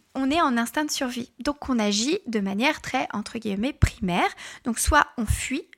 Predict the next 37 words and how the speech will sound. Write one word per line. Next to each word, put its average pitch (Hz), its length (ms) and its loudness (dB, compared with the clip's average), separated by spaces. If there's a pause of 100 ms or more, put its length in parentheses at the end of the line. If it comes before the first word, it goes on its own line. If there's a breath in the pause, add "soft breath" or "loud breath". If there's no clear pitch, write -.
la 196 160 -4
situation, 220 640 -6
soit - 260 0
on 294 100 0
attaque, - 520 -6 (480 loud breath)
euh, 208 120 -6
soit 254 220 -6
on 233 60 -2
reste 247 300 -6
paralysé, 196 540 -4 (540)
tout - 120 -8
simplement. - 360 -4 (1000)
Pourquoi - 280 4
je 302 80 -2
vous 233 80 -4
dis 208 100 -8
ça ? - 160 -10 (400 loud breath)
Parce 233 180 -4
que 285 100 -4
nous, 277 180 0
en 320 120 2
tant 247 140 -6
qu'adultes, 233 560 -4
on 226 180 -2
est 349 120 -2
capable 254 540 -4
de 240 100 -2
reconnecter, 320 1040 0 (720 loud breath)
euh, 202 240 0
notre 311 300 0
cortex 269 420 -6
préfrontal 233 560 -4 (240)
à 320 140 6
notre 311 260 -4
cerveau 226 360 -4
limbique 208 500 -6
et 277 160 -2